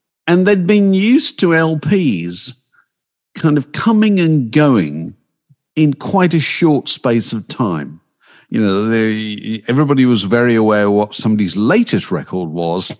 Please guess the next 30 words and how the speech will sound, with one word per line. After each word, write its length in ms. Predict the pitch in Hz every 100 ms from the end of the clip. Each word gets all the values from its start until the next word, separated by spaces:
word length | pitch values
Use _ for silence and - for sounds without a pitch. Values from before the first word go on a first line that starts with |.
| _ _ _ _
and 120 | 135
therefore 240 | 156 151 160
they 140 | 151
were 140 | 156
never 360 | 160 185 160 113
aware 400 | 92 92 90 87
of 120 | 85
the 100 | 104
record 380 | 101 107 110 107
before, 420 | 117 120 139 107
really. 260 | 80 73 92
They'd 200 | 117 107
forgotten 360 | 127 151 120
about 300 | 85 78 80
that 260 | 78 78 -
totally. 400 | - 85 - 87 - - -
And 120 | - 120
they're 120 | 127
expecting 480 | 117 - 110 95 107
another 240 | 101 101
one 180 | 101 101
to 60 | -
come 160 | 98
along 260 | 95 90 92
in 100 | 87
three 180 | - 95
months' 300 | 95 101 -
time 280 | 156 165
or 120 | 95 85
whatever. 280 | 80 78